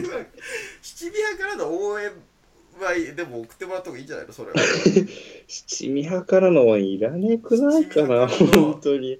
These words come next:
Speaker 1: え、でもそれはあれでしょ？
Speaker 2: うーん、
Speaker 1: 島、
Speaker 2: まあ、
Speaker 1: 島ラジが読んで、
Speaker 2: うーん。
Speaker 1: あ、
Speaker 2: あ、まあ確かにね。
Speaker 1: 本当に言う通りだなっていう。
Speaker 2: うん。
Speaker 1: 聞いてるか、
Speaker 2: そうだね。
Speaker 1: 一味派。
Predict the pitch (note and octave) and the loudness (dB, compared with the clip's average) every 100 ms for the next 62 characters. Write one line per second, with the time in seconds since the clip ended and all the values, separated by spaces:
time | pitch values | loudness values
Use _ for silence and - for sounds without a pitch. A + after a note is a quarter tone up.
0 | - F3+ G3 F#3+ F3 E3+ - A3+ G#3+ - | -12 -12 -10 -12 -10 -8 -8 -8 -10 -12
1 | F#3 F#3+ - - _ _ _ C#4+ C4+ _ | -12 -12 -12 -14 _ _ _ _ _ _
2 | - G#1+ G#1+ - C#3 C#3 C3+ C3+ C#3 C#3 | -20 -16 -16 -12 -8 -4 -2 0 0 0
3 | C3 C#3+ E3+ E3+ E3+ E3 E3 F3 F#3 C#3+ | -2 -6 -10 -8 -8 -8 -6 -6 -8 -14
4 | F3+ D3 - - _ _ _ - A2 A2 | -10 -10 -10 -18 _ _ _ -12 -8 -6
5 | G#2 G2+ G2+ G2 F#2+ F#2+ F#2+ F2+ _ _ | -6 -4 -4 -4 -6 -8 -8 -10 _ _
6 | _ _ - G2+ G2+ G#2+ - - E2+ G2+ | _ _ -10 -6 -4 -4 -6 -12 -12 -8
7 | C#3 D3+ _ - - C#3+ D3+ G3 F#3+ F#3+ | -8 -8 _ -20 -14 -14 -12 -14 -14 -20
8 | - _ D#3 D#3+ D#3+ F3 D3 B2 B2+ C#3 | -20 _ -12 -12 -10 -10 -8 -10 -10 -12
9 | - _ - A2 G#2+ G#2 F#2+ - G2+ F#2+ | -16 _ -12 -10 -10 -14 -18 -14 -10 -10
10 | F#2 - _ _ _ _ _ _ _ _ | -12 -20 _ _ _ _ _ _ _ _
11 | _ _ _ _ _ D#3+ G3+ A#3 G#3+ E3 | _ _ _ _ _ -20 -8 2 2 2
12 | F#3 C3+ B2 C3 A2 | -2 -6 -10 -14 -16